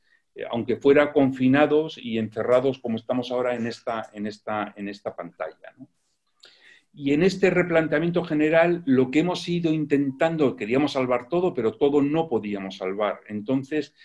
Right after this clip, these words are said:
lo que hemos ido intentando es, eh, recuperar miradas que nos aporten algo en este camino un tanto extraño, a veces sombrío y otras veces indómito, en el que nos es-, estamos adentrando.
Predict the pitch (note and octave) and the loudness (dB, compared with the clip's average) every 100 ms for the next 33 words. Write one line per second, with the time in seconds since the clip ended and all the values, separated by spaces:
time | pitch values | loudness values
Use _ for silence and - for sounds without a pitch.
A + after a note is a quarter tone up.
0 | - - - A2+ - C3+ D3 D3 D3+ D3+ | -20 -20 -6 -2 2 2 2 0 0 2
1 | D3+ D3 C#3 C3+ C3+ C3+ C3 D3 D3 D3+ | 4 2 2 -2 0 0 0 0 0 0
2 | D3+ D#3 D#3 - C#3+ D3 - - B2+ B2 | 2 2 0 0 -2 -2 -6 -4 -2 -2
3 | B2 A2 A2+ A#2 A2+ B2 C#3+ D3+ D#3 D3 | -4 -4 -4 -4 -2 2 2 0 0 4
4 | D#3 D3+ D3+ E3 - _ _ B2 B2 A2+ | 4 4 -2 -6 -14 _ _ -4 -4 -4
5 | A2 C#3 C#3 D3+ D3 - D#3 D#3+ C3+ C#3+ | -2 -2 -2 -2 -4 0 2 2 -2 -2
6 | C#3+ - C3+ C3+ C#3+ D3 C#3 C#3 C3+ C3 | -4 -6 -4 -2 0 0 -2 -2 0 0
7 | C3 B2+ B2+ C3 C3 B2+ - C#3+ D3 C3+ | 0 -2 -2 0 0 -4 -4 -2 0 0
8 | C#3 - _ _ _ _ _ - A2 C3 | -4 -8 _ _ _ _ _ -8 -2 0
9 | C3+ C#3+ B2 A#2+ C3+ F#3 D#3 B2+ B2+ B2+ | 0 -2 -2 0 0 2 2 2 0 -4
10 | A#2+ C3 B2 B2 B2+ C3+ C#3+ C3+ C#3+ C#3+ | -4 -4 -6 -4 0 0 0 -2 0 2
11 | B2+ A#2+ A2+ - A2+ A2 A2 G#2+ A2 - | 2 -2 -6 -6 -4 -2 -4 -8 -16 -20
12 | - - A#2 - C3 C#3 C3 C3+ A2+ G#2+ | -20 -16 -16 -4 0 0 2 0 0 0
13 | A2+ G2+ F2+ F2+ | 0 0 -2 -12